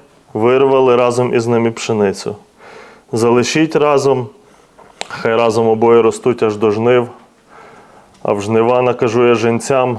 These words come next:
зберіть перше кукіль і його пов'яжіть у снопки, щоб їх попалити.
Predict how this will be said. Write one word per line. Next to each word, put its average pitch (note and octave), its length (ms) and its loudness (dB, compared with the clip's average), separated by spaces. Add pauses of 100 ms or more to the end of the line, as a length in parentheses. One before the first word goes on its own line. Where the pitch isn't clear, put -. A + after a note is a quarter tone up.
зберіть A2+ 480 -2
перше B2 320 -2
кукіль B2 520 -2 (200)
і G#2+ 80 -6
його G#2+ 200 2
пов'яжіть G#2+ 560 -2
у G2+ 80 -2
снопки, A2 580 -4 (520)
щоб G#2 260 -6
їх A2+ 200 -4
попалити. G2 680 -4